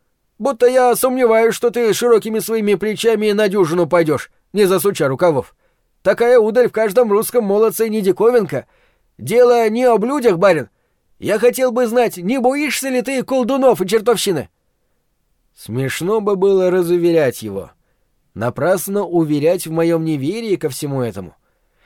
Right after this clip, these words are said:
«Чертей я боюсь ещё менее, чем людей», — был мой ответ. «Честь и хвала тебе, барин», — сказал молодец. «На силу нашёл я товарища. И ты бы не ужастился увидеть нечистого носом к носу?»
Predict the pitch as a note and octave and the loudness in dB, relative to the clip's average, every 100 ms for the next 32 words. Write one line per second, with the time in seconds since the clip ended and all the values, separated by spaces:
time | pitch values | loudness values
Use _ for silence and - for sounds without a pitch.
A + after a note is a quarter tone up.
0 | _ _ _ _ _ - G#3+ F#3+ A#3+ A#3 | _ _ _ _ _ -2 0 0 -2 -2
1 | G#3+ G#3 G#3 G#3 G3 - G3 - G#3+ F#3+ | 0 0 0 -2 -4 -4 -6 -4 -2 0
2 | E3+ E3 D#3 C3+ D#3 C#3 C3+ A2+ A2+ F2+ | 0 0 -2 -4 -4 -2 -4 -4 -8 -8
3 | - _ _ _ F2 D3+ D#3+ C#3 C#3+ C3 | -14 _ _ _ -4 0 0 0 -2 -2
4 | B2 A2 - _ _ _ _ _ _ _ | -4 -8 -10 _ _ _ _ _ _ _
5 | _ - B3 B3 - A#3 F#3+ G#3+ F#3+ F#3 | _ -8 -2 -2 -2 -6 0 2 4 2
6 | G3 F3 D#3+ D#3+ C#3+ A2+ _ _ _ - | 2 0 2 2 0 -6 _ _ _ -8
7 | E3+ C#3 C#3 C3 B2+ A#2+ G2 - _ _ | -4 -2 0 -2 -2 -4 -6 -14 _ _
8 | _ _ _ A#3+ G3 A#3+ A#3 G3+ F#3+ F3+ | _ _ _ -4 -2 -2 0 2 2 0
9 | F#3 D#3+ D#3+ D3 B2+ - G#2+ _ _ _ | 0 0 0 -2 -4 -8 -14 _ _ _
10 | _ - G3 G#3 A#3+ A#3 A3 G3+ A#3+ B3 | _ 0 0 0 -2 0 0 0 0 0
11 | G3 G#3+ - A#3+ C4+ B3 B3 A#3 A3+ G#3+ | 0 -2 -4 -6 -6 -2 0 0 -2 -4
12 | G#3+ E3+ G3 A3+ A#3+ A3 - G#3+ G3+ F#3 | -4 -4 -4 -4 -4 -6 -4 -2 0 0
13 | G3+ A#3 G3+ D#3 D#3 A#3 B3 | 0 -2 -2 -2 0 0 -4